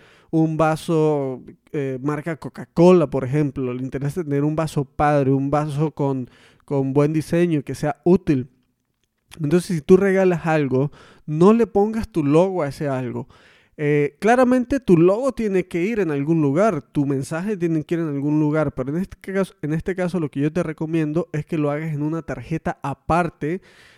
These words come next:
del objeto que vas a regalar. Te voy a explicar por qué. Cuando tú regalas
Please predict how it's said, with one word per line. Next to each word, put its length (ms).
del 240
objeto 440
que 120
vas 180
a 40
regalar. 480
Te 80
voy 120
a 20
explicar 340
por 180
qué. 240
Cuando 280
tú 140
regalas 720